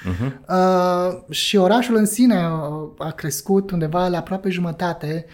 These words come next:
Speaker 2: patruzeci și doi, patruzeci și trei la sută din oameni, uh, adulți au, uh, studii
Speaker 1: Studii.
Speaker 2: superioare.
Speaker 1: Mhm.
Speaker 2: Uh, în condițiile în care, la nivel de România, e șaisprezece la sută.
Speaker 1: Asta, într-o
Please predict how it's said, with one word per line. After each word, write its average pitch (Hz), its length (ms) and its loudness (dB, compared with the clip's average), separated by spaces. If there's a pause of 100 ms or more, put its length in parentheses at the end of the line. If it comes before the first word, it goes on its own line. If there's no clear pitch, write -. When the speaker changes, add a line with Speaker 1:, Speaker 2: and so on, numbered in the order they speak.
(260)
Speaker 2:
patruzeci 175 400 -4
și 156 120 -6
doi, 170 220 -2
patruzeci 160 400 -10
și - 80 -20
trei 165 180 -4
la 156 100 -4
sută - 340 -8
din 143 240 -6
oameni, 180 420 -2
uh, 165 140 -8 (320)
adulți 160 600 -4 (420)
au, 180 320 0
uh, 180 420 -2
studii - 140 -8
Speaker 1:
Studii. 170 340 -2
Speaker 2:
superioare. 160 800 -6 (180)
Speaker 1:
Mhm. 82 260 -6
Speaker 2:
Uh, 151 400 0 (600)
în 156 140 -6
condițiile 180 460 0
în 165 100 -2
care, 165 600 -4 (120)
la 156 100 -6
nivel 165 240 -2
de 160 100 -2
România, 139 380 -4
e 180 60 0
șaisprezece 175 680 -4
la - 100 -10
sută. - 440 -18 (580)
Speaker 1:
Asta, - 520 -2
într-o 120 400 0